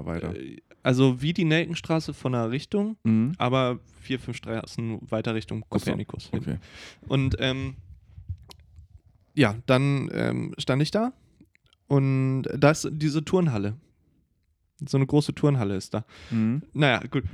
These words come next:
Speaker 2: Und auf jeden Fall stand ich da und dann geht das Tor auf und dann si-, stehen da vier Männer.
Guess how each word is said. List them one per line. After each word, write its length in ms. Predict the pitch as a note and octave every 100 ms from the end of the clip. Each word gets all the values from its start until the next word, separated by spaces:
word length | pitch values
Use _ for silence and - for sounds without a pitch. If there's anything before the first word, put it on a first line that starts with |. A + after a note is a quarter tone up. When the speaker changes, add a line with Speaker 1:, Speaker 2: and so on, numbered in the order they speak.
| A2
Speaker 2:
Und 220 | C3 D#3 D3+
auf 160 | D3
jeden 140 | F3+ E3
Fall 180 | D#3+ D#3
stand 240 | C#3 E3
ich 100 | F#3+
da 200 | F#3+ G3+
und 300 | - C#3+ D3+
dann 200 | D3+ F3
geht 160 | F3+ D#3+
das 160 | C#3+
Tor 260 | - F3+ F3+
auf 200 | A#2 F3 - - - _ _ _ - _ - - _ _
und 160 | D3+ D3+
dann 200 | D#3 D3+
si-, 160 | D#3
stehen 200 | - F3
da 80 | E3
vier 180 | - D3
Männer. 320 | F3 D3+ G#3+